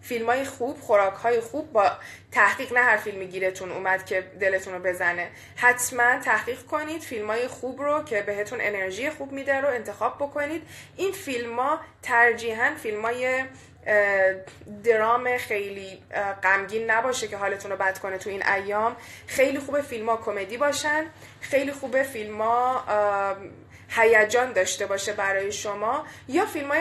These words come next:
انگیزشی و، م، حالت، اه، لایف استوری و اینجور چیزا، سبک زندگی رو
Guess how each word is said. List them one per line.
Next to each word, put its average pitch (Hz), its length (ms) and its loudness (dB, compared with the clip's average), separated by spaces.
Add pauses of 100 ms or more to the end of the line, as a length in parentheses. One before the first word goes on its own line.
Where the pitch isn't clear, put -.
(120)
انگیزشی 226 720 0
و، 269 300 4
م، 277 40 -6 (760)
حالت، 208 400 -2
اه، 226 1000 0
لایف 190 280 0
استوری 185 480 -4
و 220 40 0
اینجور 185 240 -8
چیزا، 170 340 -4 (440)
سبک 208 360 0
زندگی 190 460 -4
رو 220 220 -2